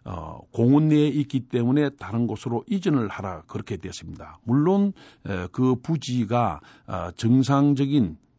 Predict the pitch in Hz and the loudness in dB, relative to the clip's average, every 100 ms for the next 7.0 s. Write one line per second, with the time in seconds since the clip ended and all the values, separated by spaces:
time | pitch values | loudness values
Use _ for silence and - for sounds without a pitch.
0 | - 156 160 151 - 151 151 131 131 131 | -2 2 2 2 -2 0 0 2 0 0
1 | 147 131 127 113 - 110 113 127 139 147 | -2 -4 -4 -6 -4 -2 0 2 0 0
2 | 202 - - 101 123 226 113 - 113 90 | -2 -4 -6 -4 -2 0 -2 -4 -6 -4
3 | 82 104 85 73 - - _ - 139 160 | -4 -4 -4 -8 -18 -20 _ -2 0 2
4 | 165 170 147 175 180 143 127 147 156 156 | 2 0 0 0 0 -2 -4 0 0 0
5 | - 135 139 147 147 120 117 123 139 151 | -2 -4 0 2 2 0 -2 -2 -2 0
6 | 143 - 135 151 147 117 - - 147 147 | -2 -2 2 4 2 -2 -6 0 2 2